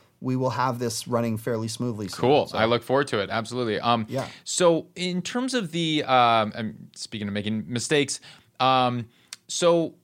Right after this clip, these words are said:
Speaker 2: with Skio, there is this, uh, feedback, uh, side of the, uh, of it, and I, I think that's great. I think, you know, every producer, artist, songwriter, everyone could use some feedback.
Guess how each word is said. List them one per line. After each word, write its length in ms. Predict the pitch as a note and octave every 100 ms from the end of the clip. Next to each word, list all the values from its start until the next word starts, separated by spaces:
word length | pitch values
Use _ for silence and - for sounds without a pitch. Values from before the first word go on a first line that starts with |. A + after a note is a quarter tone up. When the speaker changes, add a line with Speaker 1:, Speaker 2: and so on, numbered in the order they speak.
| _
Speaker 2:
with 380 | C#3 D#3 F3 A3
Skio, 640 | - - D3+ B2 G2 F2 -
there 380 | A2 A#2 C#3 D3
is 180 | C#3+ G#2+
this, 380 | C3 B2+ - -
uh, 300 | A2+ A2+ -
feedback, 1080 | - - D3+ D3 B2 G#2 A#2+ A2+ A2+ - -
uh, 460 | A2 G#2+ G2+ G2 -
side 400 | - A#2+ A#2 A2+
of 100 | G2
the, 220 | G#2 F#2+ G#2
uh, 360 | A2 G#2+ G#2
of 160 | - G#2
it, 220 | A2 A2 -
and 420 | A#2 A2+ A2+ A2 -
I, 240 | A2+ C3
I 40 | B2+
think 180 | C3+ A#2+
that's 240 | A#2+ -
great. 300 | B2 G#2+ G2+
I 80 | G#2+
think, 320 | - A2+ -
you 100 | A2+
know, 180 | G#2+ G2+ -
every 760 | B2+ A2+ B2 C3 B2+ B2 A#2+ - _ _
producer, 720 | C3+ B2 A#2 - A#2+ A#2 A2
artist, 540 | A2+ A2+ A2+ G#2+ - -
songwriter, 480 | - A2+ A2 A2
everyone 400 | A2 A#2+ B2+ A#2+
could 160 | A2 A#2
use 180 | A2+ A2
some 140 | A2+
feedback. 400 | A2+ A2+ F#2+ F#2+